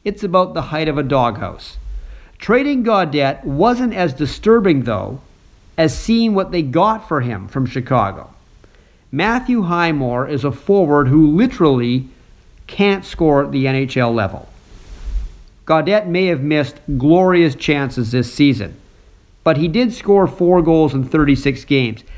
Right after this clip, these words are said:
That doesn't sound like a lot, and it isn't, but it's the same amount of goals Highmore has scored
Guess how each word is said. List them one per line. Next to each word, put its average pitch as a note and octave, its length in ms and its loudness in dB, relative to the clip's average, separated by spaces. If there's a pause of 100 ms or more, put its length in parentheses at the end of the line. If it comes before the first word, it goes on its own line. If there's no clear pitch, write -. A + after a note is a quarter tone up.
(120)
That A3+ 160 2
doesn't A3 300 -4
sound F#3 340 -2
like F3+ 160 -2
a E3+ 40 0
lot, E3 440 0
and C#3+ 160 0
it C3+ 100 0
isn't, E3 400 2 (600)
but D#3+ 100 4
it's E3 200 2
the D#3 100 0
same B3+ 400 0
amount F#3+ 420 2
of D3 180 -2
goals C3+ 440 0
Highmore E3+ 640 0
has C3+ 200 0
scored C#3+ 560 2